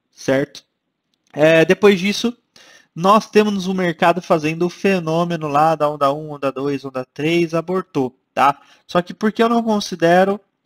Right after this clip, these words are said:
essa região aqui uma região propícia para a compra?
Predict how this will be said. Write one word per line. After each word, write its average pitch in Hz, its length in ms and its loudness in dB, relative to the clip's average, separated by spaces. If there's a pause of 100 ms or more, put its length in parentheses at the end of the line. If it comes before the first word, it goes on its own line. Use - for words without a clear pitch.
essa 170 320 0
região 160 440 -2
aqui 156 180 -10
uma 147 120 -8
região 147 260 -10
propícia 151 540 -10
para 151 240 -2
a 156 40 -8
compra? - 500 -20